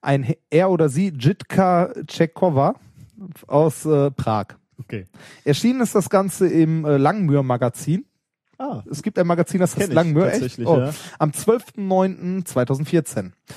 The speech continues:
Speaker 1: Den Titel, äh, der, ähm, den dieses Paper trägt, ist, äh, Dynamics of, äh, ja, Chemotactic Droplets in Salt Concentration Gradients.
Speaker 2: Okay.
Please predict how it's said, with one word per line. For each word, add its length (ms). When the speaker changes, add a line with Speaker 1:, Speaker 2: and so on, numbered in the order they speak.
Speaker 1:
Den 160
Titel, 460
äh, 280
der, 500
ähm, 560
den 100
dieses 380
Paper 260
trägt, 280
ist, 180
äh, 120
Dynamics 600
of, 340
äh, 480
ja, 280
Chemotactic 1000
Droplets 580
in 180
Salt 380
Concentration 800
Gradients. 800
Speaker 2:
Okay. 340